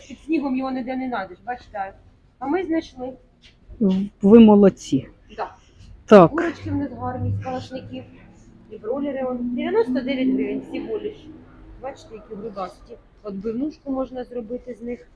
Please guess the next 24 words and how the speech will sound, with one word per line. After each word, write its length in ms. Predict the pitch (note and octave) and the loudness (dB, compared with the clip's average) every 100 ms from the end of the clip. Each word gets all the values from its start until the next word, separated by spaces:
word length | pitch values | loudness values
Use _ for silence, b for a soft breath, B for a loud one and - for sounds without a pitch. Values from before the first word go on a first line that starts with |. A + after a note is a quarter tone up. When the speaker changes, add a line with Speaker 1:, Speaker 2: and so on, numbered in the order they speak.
| _ _ | _ _
Speaker 2:
Мгм. 400 | A3+ G#3+ A3 A3 A3 | 12 12 12 12 10
Speaker 1:
А 40 | |
це 120 | G4 - | 0 -8
супи, 260 | C4+ D#4+ D4+ | -10 -8 -8
холодці, 520 | B3 A3+ G#3+ - C4+ | -4 -4 -6 -10 -12
супчики 460 | D#4+ - D4 - C4+ - _ _ | -12 -16 -16 -12 -12 -12 _ _
зі 60 | C4+ | -12
спагеттями, 640 | - A#3+ A#3+ B3 A#3+ A#3 | -8 -4 -4 -4 -6 -6
з 40 | A3 | -6
макаронами. 760 | A#3 A3+ C4 E4 D#4+ D4 D4 C#4+ - - - - A#3 | -8 -6 -6 -4 -2 -2 -4 -8 -18 -20 -20 -20 -12
Бачите, 300 | C4 - A3+ | -12 -10 -16
яка 180 | A3 A3 | -12 -10
гарна 340 | A3 A3 G#3+ - | -8 -8 -10 -14
тушечка, 480 | A#3 - - A#3 | -18 -20 -20 -16
жовтенька, 560 | A3 A3+ - D#4+ D#4 A#3 | -12 -14 -8 -6 -4 -8
кукурузка, 640 | - G#3+ A#3 B3+ D4 - | -10 -10 -8 -8 -8 -14
пшеничка. 640 | - - A3+ C#4 - - B3+ - - - | -20 -14 -10 -8 -10 -20 -20 -20 -8 6
Speaker 2:
Так, 220 | G#3 G#3+ | 8 10
а 40 | |
ну 120 | G#3+ | 8
бігом 380 | G#3 G#3 F#3 G#3 | 10 10 10 8
сюди 400 | - G#3 G3+ G#3 | 8 8 12 12
за 140 | G3 G#3 | 12 10
м'ясом 560 | G#3 G#3 - G#3+ G#3+ | 10 8 8 8 8